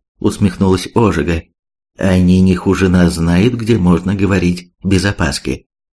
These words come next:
Мой информатор сделает так, что ты всё услышишь и...» «И арестуют их, если речь действительно пойдёт о заговоре».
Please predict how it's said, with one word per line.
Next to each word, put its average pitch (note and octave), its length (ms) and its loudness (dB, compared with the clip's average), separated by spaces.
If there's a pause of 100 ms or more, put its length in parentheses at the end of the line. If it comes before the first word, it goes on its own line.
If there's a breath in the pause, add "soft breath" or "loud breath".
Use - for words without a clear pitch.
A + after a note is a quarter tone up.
(580)
Мой F2+ 380 4 (140)
информатор F2+ 760 -2
сделает D#2+ 500 0
так, C3 260 -4
что G#2+ 220 -2
ты G2+ 220 -2
всё - 560 -6
услышишь F2 800 -2 (140)
и...» F#2 460 -2 (1300)
«И B2+ 360 0
арестуют D3+ 720 2
их, F2+ 180 -4 (320)
если F2+ 320 0
речь F#2+ 260 2
действительно F2+ 580 0
пойдёт G#2+ 440 -2
о A#2 140 -2
заговоре». C3 580 -6